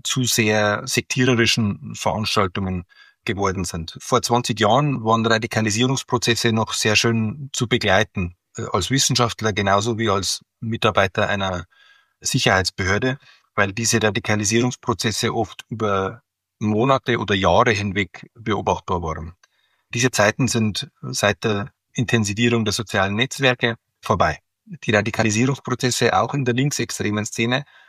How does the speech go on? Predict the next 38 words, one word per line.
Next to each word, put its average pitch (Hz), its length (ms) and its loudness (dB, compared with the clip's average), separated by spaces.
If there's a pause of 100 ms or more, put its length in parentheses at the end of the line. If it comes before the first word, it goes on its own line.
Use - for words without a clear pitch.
laufen 107 400 2
mittlerweile 107 580 0
viel 143 340 0
schneller 139 400 4
ab, 151 180 -2 (520)
oft - 380 -2
innerhalb 107 560 0
weniger 101 680 0 (120)
Wochen, 135 500 0 (440)
oft - 240 -2
innerhalb 110 320 2
weniger 107 260 0
Tage 131 460 0 (340)
und - 160 -6
bei 101 100 4
manchen 104 320 0
sogar 113 280 -2
über 113 200 -4
Nacht, 95 380 0 (540)
dass 95 280 0
sie 110 220 -2
abends 110 280 -2
nicht 107 140 -2
schlafen 117 380 0
können, 127 300 0
vor 107 160 -2
allen 104 120 0
Dingen 104 160 0
junge 127 280 2
Menschen 123 420 0
in 113 300 -4
der - 200 -6
Alterskohorte 104 760 0
zwischen - 300 0
dreizehn - 340 -2
und 90 80 -2
sechzehn 113 400 0
Jahren, 110 240 0